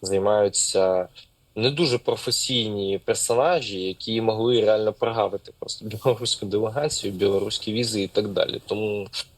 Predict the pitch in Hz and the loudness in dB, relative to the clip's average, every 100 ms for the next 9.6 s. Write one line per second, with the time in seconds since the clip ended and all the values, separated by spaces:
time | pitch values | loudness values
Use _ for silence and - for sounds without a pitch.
0 | _ _ _ - 123 - 98 95 95 - | _ _ _ -18 -8 -2 0 2 2 0
1 | 110 - - 113 110 98 98 - - 98 | 0 0 2 2 2 2 0 2 2 4
2 | 98 - 123 - 123 110 - 113 139 139 | 4 2 -2 -2 0 0 0 2 4 4
3 | 113 107 113 110 104 95 101 - - 98 | 2 0 -2 -2 -4 0 0 0 -6 -6
4 | - 104 98 - - 98 101 95 90 107 | -6 -4 -6 -4 -4 -4 -4 -4 -2 -2
5 | 98 104 - - 151 - 143 131 117 123 | -2 0 0 0 0 2 2 2 2 0
6 | - 156 135 127 113 113 - 117 - 110 | 2 2 4 2 2 0 2 -2 -2 -2
7 | 104 - - 101 95 92 92 - 101 - | -2 0 0 2 4 2 0 -4 -6 0
8 | 104 110 110 - 95 92 92 104 101 - | 0 0 -4 -2 0 0 -2 -2 -2 -4
9 | - - - - - | -8 -14 -6 -4 -4